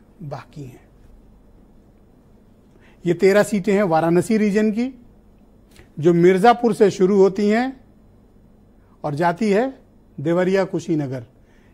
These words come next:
यानी मध्य प्रदेश के बॉर्डर से लेकर, बिहार बॉर्डर से लेकर नेपाल बॉर्डर तक ये चुनाव है। बहनों भाइयों, पिछले चुनाव में इस क्षेत्र में भारतीय जनता पार्टी की जबरदस्त तूती बोल रही थी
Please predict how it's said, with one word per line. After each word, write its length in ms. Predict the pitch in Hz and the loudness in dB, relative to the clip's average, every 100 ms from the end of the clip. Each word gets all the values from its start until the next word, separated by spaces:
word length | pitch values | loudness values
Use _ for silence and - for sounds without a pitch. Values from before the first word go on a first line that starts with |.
| - | -6
यानी 220 | 165 196 | -2 0
मध्य 300 | 180 185 202 | 0 2 2
प्रदेश 360 | 214 220 220 214 | 2 4 2 2
के 120 | 220 | 0
बॉर्डर 320 | 190 185 190 | 2 2 2
से 120 | 175 | -2
लेकर, 360 | 180 190 226 226 | -2 0 0 0
बिहार 340 | 175 160 180 | 2 2 2
बॉर्डर 300 | 185 180 180 | 2 -2 -2
से 120 | 170 175 | -6 -6
लेकर 320 | 175 220 208 - _ _ 170 | -4 -2 -4 -8 _ _ -6
नेपाल 440 | 185 185 190 165 - 151 | -4 2 2 2 -4 -4
बॉर्डर 260 | 156 156 139 | -2 -2 -4
तक 180 | 127 - _ _ _ _ | -10 -20 _ _ _ _
ये 100 | 165 | -10
चुनाव 400 | 160 160 156 143 | -8 -6 -4 -6
है। 120 | 117 - _ _ _ _ _ _ _ _ _ _ - - _ _ 151 | -10 -20 _ _ _ _ _ _ _ _ _ _ -20 -20 _ _ 0
बहनों 240 | 214 269 | 2 4
भाइयों, 180 | 277 285 | 2 0
पिछले 340 | 233 214 262 | -2 0 0
चुनाव 340 | 262 226 214 208 | 0 0 2 2
में 340 | 214 175 - _ _ _ _ _ _ _ _ _ _ _ _ _ _ _ _ _ | 0 -4 -8 _ _ _ _ _ _ _ _ _ _ _ _ _ _ _ _ _
इस 160 | 226 233 | -6 -4
क्षेत्र 340 | - 240 233 | 2 2 2
में 180 | 240 269 | -2 0
भारतीय 400 | 156 180 - 247 | 2 0 0 -4
जनता 320 | 196 190 226 | -2 -2 0
पार्टी 320 | 214 190 185 240 | 0 0 -2 -4
की 160 | 240 | -4
जबरदस्त 540 | 175 175 185 170 226 240 | -2 -2 -2 0 -2 -4
तूती 360 | - 220 214 208 | -8 -8 -6 -4
बोल 220 | 170 143 | -4 -4
रही 160 | 117 | -8
थी 200 | 113 - | -14 -20